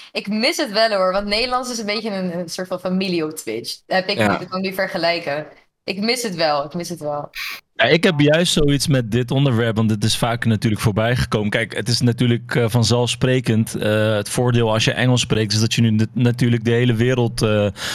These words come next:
Speaker 3: in, in je bereikt hebt. En, eh, ja, dat is natuurlijk ook de dream, hè? Zoveel mogelijk mensen. Maar wat jij dus ook zegt, Jade, het is, ik vind juist voor Twitch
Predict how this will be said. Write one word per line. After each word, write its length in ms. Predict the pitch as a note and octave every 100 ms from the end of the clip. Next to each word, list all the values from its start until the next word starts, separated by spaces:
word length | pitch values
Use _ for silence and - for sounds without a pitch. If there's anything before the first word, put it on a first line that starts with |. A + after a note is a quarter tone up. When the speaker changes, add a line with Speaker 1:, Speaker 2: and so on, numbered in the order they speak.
| - -
Speaker 3:
in, 260 | - C3 B2
in 100 | C3+
je 120 | B2+
bereikt 440 | A#2 A#2 A#2+ A2+ -
hebt. 340 | G#2+ C3+ -
En, 400 | A#2 A2 A#2 A#2
eh, 460 | A#2 A#2 A2+ A#2 A#2
ja, 140 | A#2+
dat 160 | A#2 B2
is 80 | B2
natuurlijk 380 | B2+ C3 B2+
ook 140 | C3 A#2+
de 80 | A2+
dream, 360 | A2 C#3 C3+
hè? 200 | A2+ B2
Zoveel 540 | C#3+ C3 A#2 - C#3+ C#3
mogelijk 460 | C3 C3 C3+ C3 A#2
mensen. 540 | B2 C#3 C#3 D3 G#3 - - - - -
Maar 220 | A#2+ B2+
wat 160 | B2+ -
jij 200 | C3+ C3
dus 180 | B2
ook 140 | B2+ A#2
zegt, 300 | - C#3+ A#2
Jade, 240 | G#2+ G#2
het 100 | A2+
is, 320 | B2 - - - - - _ _
ik 220 | C3+ D3+ -
vind 260 | D#3 B2+
juist 640 | A2 C#3+ B2+ A2+ C#3+ - -
voor 180 | A#2+
Twitch 260 | A#2 B2+ A#2+